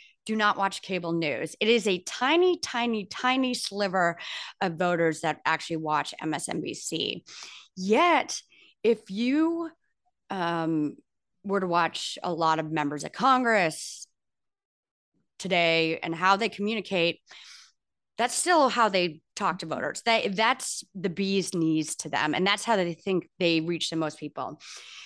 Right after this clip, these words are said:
And what is really important to understand is that the media environment is more fractured than ever.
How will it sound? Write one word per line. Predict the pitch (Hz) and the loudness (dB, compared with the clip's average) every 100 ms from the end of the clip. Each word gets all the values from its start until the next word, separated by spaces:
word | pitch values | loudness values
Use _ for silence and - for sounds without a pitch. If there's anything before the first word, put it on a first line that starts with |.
| - 226 | -6 0
And | 214 208 185 - - _ _ _ _ _ _ _ _ - - | 2 2 0 -4 -14 _ _ _ _ _ _ _ _ -8 2
what | 226 | 4
is | 214 170 | 4 2
really | 220 269 | 2 4
important | 294 - 233 220 - | 2 0 -2 -2 -2
to | 208 | -4
understand | 180 175 - 175 165 165 - | -2 -4 -2 0 0 0 0
is | 180 160 | 0 2
that | 165 156 | -2 0
the | |
media | 175 175 196 226 220 | 0 2 0 0 0
environment | 185 175 170 165 151 170 | 0 2 2 2 -2 -6
is | 156 156 | -6 -4
more | 165 170 170 _ - | -2 -2 -2 _ -2
fractured | 160 156 - 160 151 | 0 0 -4 -6 -4
than | 147 143 | -4 -4
ever. | 147 143 143 131 | -2 -2 -2 -2